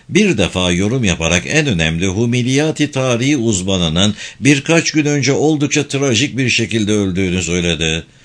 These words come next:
Bunu çok doğal ve tesadüfi bir tutum içinde yapmıştı. "Size kırk dakika kadar bir süre ayırabilirim. Nereden başlamak istersiniz ya da daha doğrusu kimden?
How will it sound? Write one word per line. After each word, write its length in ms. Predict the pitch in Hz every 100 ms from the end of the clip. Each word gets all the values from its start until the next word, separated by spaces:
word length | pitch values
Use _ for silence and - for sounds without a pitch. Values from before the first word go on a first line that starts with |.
| - - -
Bunu 260 | 95 95
çok 320 | 87 131 -
doğal 360 | 85 90 98 95
ve 140 | 98
tesadüfi 840 | - 110 - 117 110 123 117 147 117
bir 160 | 123
tutum 360 | 101 110 127 123
içinde 360 | 101 104 90
yapmıştı. 840 | 90 85 82 76 82 - 78 78 76 _ _ _ _ _ _ _ _ _ _ _ _ - _ _
"Size 400 | - 190 104 95 -
kırk 400 | 127 - - -
dakika 440 | 98 101 98 107
kadar 380 | 90 90 95 80
bir 160 | 104
süre 260 | 92 - 95
ayırabilirim. 800 | 90 92 90 85 82 85 80 73 - _
Nereden 480 | - 160 - 123 107
başlamak 500 | 107 98 107 101 98
istersiniz 720 | 95 - 101 101 90 107 120 80
ya 180 | 101
da 120 | 104 90
daha 240 | 95 110
doğrusu 380 | 107 98 92 101
kimden? 540 | 92 92 82 80 71